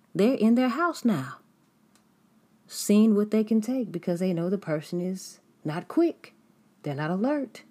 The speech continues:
They're not feeling well. But they're so caught up,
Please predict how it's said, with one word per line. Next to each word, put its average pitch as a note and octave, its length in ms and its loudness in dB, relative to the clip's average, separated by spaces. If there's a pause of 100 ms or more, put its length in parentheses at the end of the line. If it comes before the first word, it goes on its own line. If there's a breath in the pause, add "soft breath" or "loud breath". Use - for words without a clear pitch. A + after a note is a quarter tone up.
(760)
They're C3 120 -8
not D3+ 260 -6
feeling C#4+ 280 6
well. A3 420 2 (2500)
But D3 140 -6
they're F#3 160 2
so G3+ 260 0
caught G3 320 0
up, A#3+ 400 -2